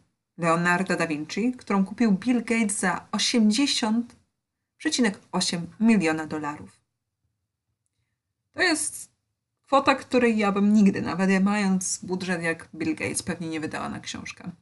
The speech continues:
Ale bez obawy. On pewnie, mu się to pewnie zwróciło w kilka minut, więc on na pewno nad tą sumą nie cierpiał. Co ciekawe, Bill Gates, z tego co zdążyłam się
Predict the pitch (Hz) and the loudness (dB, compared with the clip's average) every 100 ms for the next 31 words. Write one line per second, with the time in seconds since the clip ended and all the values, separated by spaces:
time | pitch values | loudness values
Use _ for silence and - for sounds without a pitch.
0 | _ _ _ _ _ _ _ _ _ - | _ _ _ _ _ _ _ _ _ 0
1 | 190 180 165 160 156 - - _ _ _ | 0 0 -2 -2 -4 -4 -10 _ _ _
2 | - 196 202 196 185 185 175 165 160 - | -2 2 2 0 0 0 0 0 -2 -8
3 | _ _ - 202 196 190 190 180 180 165 | _ _ -4 0 0 -2 -2 0 0 -2
4 | 165 - 160 - 180 170 160 160 151 - | -4 -2 -2 -2 -8 -4 -6 -4 -6 -8
5 | - - - - - - _ _ _ _ | -10 -8 -8 -8 -12 -14 _ _ _ _
6 | 214 208 185 190 180 175 165 160 170 - | 2 4 2 -2 -4 -4 -6 -8 -12 -10
7 | 165 - 165 156 165 170 - - - - | -8 -4 -4 -4 -4 -6 -6 -10 -8 -8
8 | 208 _ _ _ _ _ 202 233 240 226 | -8 _ _ _ _ _ -10 -4 -2 2
9 | 226 202 208 190 190 180 - 180 170 - | 2 2 0 0 -2 -2 -4 -4 -6 -8
10 | - 160 160 156 170 170 170 156 156 - | -2 -2 -2 -6 -8 -6 -4 -4 -4 -6
11 | 165 156 156 | -4 -4 -6